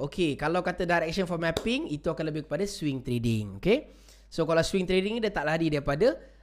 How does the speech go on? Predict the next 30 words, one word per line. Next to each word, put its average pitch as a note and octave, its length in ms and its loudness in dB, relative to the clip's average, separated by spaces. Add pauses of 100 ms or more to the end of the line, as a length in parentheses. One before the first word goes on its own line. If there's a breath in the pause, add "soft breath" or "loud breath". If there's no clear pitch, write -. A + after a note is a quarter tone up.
uh, A#2+ 560 -4
pertama D#3 240 2
sekali F3+ 160 2
fundamental. C#3 560 0
Okey, C#3+ 240 -2
itu D3 160 0
adalah C3+ 240 -2
roh. D#3 460 2
Ha, F#2+ 180 -10
itu C#3+ 160 -6
adalah C3+ 160 0
roh D#3+ 300 4
candle D#3+ 320 6
tu. G#2+ 140 -6 (360 soft breath)
Kan? A2 240 -10
Kalau A2+ 160 -6
kata C3 220 -4
kat D3 160 -2 (100)
candle E3+ 320 2
tu F#3+ 80 0
kita E3+ 240 0
ada D3+ 80 2
harga, E3+ 460 4 (180 loud breath)
tak C#3+ 240 0
kira F#3+ 240 4
lah F#3 140 6
dia F3 100 2
keluar E3+ 400 2
marubozu F3+ 800 6
ke, G#3 320 2